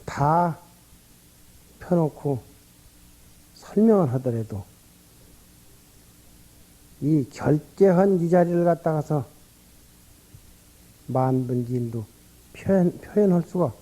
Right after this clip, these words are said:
없는 것입니다. 제불조사가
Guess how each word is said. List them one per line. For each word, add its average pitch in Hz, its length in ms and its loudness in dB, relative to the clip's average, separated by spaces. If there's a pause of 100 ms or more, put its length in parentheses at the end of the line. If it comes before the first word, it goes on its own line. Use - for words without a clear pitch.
(440)
없는 160 340 6
것입니다. 107 560 -6 (3000)
제불조사가 156 840 -4